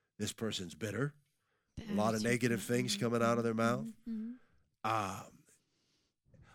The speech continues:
Speaker 1: when I, believing that Jesus is the way, the truth, and the life, well, that's good 'cause he is.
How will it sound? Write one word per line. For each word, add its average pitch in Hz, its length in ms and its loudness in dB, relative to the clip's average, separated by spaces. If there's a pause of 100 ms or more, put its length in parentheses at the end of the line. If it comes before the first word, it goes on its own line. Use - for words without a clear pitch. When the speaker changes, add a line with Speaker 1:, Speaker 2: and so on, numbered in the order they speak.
(1120)
Speaker 1:
when 143 340 4
I, 180 360 6 (240)
believing 180 540 8
that 131 160 0
Jesus 135 800 2 (140)
is 131 220 2
the 123 80 -2
way, 131 240 4
the 117 120 -2
truth, 135 300 -4
and 120 100 -2
the - 40 0
life, 127 340 2
well, 110 120 0
that's 131 220 -2
good 117 340 -2
'cause 98 160 -6
he 104 180 -4
is. - 460 -10